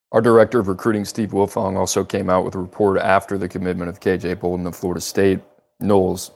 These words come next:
still working on the number one receiver in the land, Jeremiah Smith, his teammate Josiah Trader, even though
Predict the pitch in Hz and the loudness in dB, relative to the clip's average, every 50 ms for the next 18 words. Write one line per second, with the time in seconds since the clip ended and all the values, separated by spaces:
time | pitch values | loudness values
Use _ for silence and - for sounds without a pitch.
0 | _ _ - - - - 113 104 104 107 101 98 - 104 98 95 98 98 98 98 | _ _ -14 -4 2 4 4 6 6 6 4 4 2 0 0 2 2 0 0 0
1 | 98 98 95 95 95 92 92 - - 120 110 104 104 98 95 92 95 95 95 95 | 0 -2 -2 -2 -4 -4 -6 -6 -4 -2 0 0 0 0 0 0 0 0 0 0
2 | 95 95 - 98 101 95 92 92 92 87 85 - - 110 107 104 - - - 98 | -2 -2 -2 -4 -2 -2 -2 -4 -4 -4 -4 -4 0 2 2 2 2 0 -2 -4
3 | 98 - - 110 98 92 92 92 90 - 87 85 - - 95 92 87 90 - - | -4 -4 -4 -2 0 2 0 0 0 -2 -4 -2 0 2 2 2 2 0 2 2
4 | 107 104 104 101 98 98 98 92 90 90 92 92 | 4 6 6 4 4 2 0 0 0 0 0 0